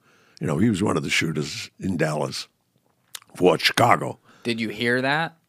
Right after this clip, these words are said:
Speaker 2: from
Speaker 1: I know
Speaker 2: somebody?
Speaker 1: that for sure.
Speaker 2: You know that?
Speaker 1: <laughs> Oh, yeah. Well, that's why they found him floating in a barrel down in, in Miami. And John always had, uh,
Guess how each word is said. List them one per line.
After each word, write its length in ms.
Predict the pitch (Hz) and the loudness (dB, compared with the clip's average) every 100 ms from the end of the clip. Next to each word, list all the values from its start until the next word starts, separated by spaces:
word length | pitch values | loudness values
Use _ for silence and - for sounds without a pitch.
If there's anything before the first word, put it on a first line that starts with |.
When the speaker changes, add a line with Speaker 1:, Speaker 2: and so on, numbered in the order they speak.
| _ _ _ - | _ _ _ -2
Speaker 2:
from 100 | 92 | 2
Speaker 1:
I 40 | 90 | 4
know 40 | |
Speaker 2:
somebody? 300 | 110 104 - | 4 2 0
Speaker 1:
that 100 | - | -2
for 60 | - | -2
sure. 340 | - - - - 120 | 0 2 2 0 -2
Speaker 2:
You 60 | |
know 260 | - 254 240 | 2 2 2
that? 240 | 208 - | -2 -8
Speaker 1:
<laughs> 20 | - | -6
Oh, 140 | 185 | -4
yeah. 100 | 247 - - - - | -6 -10 -14 -12 0
Well, 100 | 165 | 4
that's 200 | 165 165 | 6 6
why 160 | 156 | 4
they 140 | 139 131 | 6 4
found 260 | - 147 | 4 2
him 80 | 135 | 2
floating 400 | 101 127 127 123 | 2 4 4 4
in 100 | 120 | 2
a 60 | 117 | 2
barrel 420 | 104 147 160 107 | 2 2 4 2
down 240 | 107 107 | 2 2
in, 240 | 107 98 110 | 2 0 0
in 160 | 107 | 0
Miami. 640 | 98 98 113 170 - - - _ _ _ _ _ - | 0 0 0 0 -2 -4 -14 _ _ _ _ _ -2
And 140 | 113 101 | 0 4
John 280 | 135 151 151 | 4 4 4
always 240 | 139 120 | 2 2
had, 180 | 131 107 | -2 -4
uh, 240 | 101 - | -6 -6